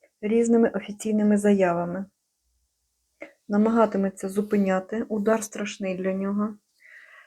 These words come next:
Давайте спробуємо ще заглянути на цю ситуацію. Путін і миротворці, да, Україну. Ну, е,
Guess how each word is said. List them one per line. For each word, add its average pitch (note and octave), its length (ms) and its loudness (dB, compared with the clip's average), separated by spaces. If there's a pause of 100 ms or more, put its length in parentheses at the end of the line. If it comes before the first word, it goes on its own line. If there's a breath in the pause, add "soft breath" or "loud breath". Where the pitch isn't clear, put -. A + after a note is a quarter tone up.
(1400 soft breath)
Давайте G#3+ 380 -2
спробуємо G#3 600 -2
ще A3 240 -2
заглянути A3 680 0
на A3+ 120 -2
цю - 180 -18
ситуацію. A#3 880 -2 (1900 loud breath)
Путін A3 300 -8
і A3 60 -4
миротворці, G#3+ 800 -4
да, A3+ 280 0 (300)
Україну. G#3+ 800 -2 (760 loud breath)
Ну, A#3 260 4
е, F#3 380 2